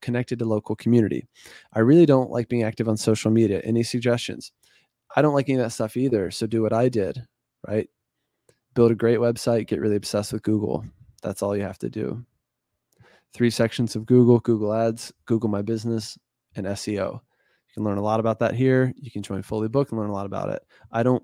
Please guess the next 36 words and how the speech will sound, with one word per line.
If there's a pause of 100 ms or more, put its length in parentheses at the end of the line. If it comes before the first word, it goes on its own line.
(100)
build
practices
based
on
networking,
social
media,
Instagram,
TikTok,
whatever. (1120)
I
don't
think
people
go
to
Instagram
to
find
a
therapist
or
TikTok
to
find
a
therapist.
You
might
get
a
hundred
thousand
followers
on
TikTok,